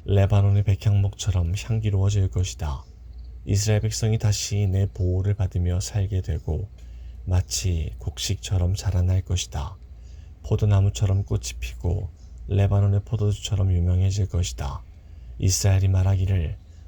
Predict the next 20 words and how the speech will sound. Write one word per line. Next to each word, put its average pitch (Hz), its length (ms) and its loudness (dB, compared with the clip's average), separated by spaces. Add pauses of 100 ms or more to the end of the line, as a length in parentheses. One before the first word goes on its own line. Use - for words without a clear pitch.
(120)
"내가 101 400 4
우상들과 104 840 2
더 98 120 2
이상 92 480 0
무슨 98 280 0
상관이 101 400 0
있으리요?" 82 580 0
하는구나. 85 720 -2 (640)
나는 98 340 6
푸른 110 340 0
전나무와 95 560 2
같으니 85 560 -2 (440)
너희는 92 560 4
나로 95 260 4
인해 95 280 2
열매를 92 320 2
얻을 98 240 0
수 - 160 -4
있을 92 260 -4
것이다. 85 560 -4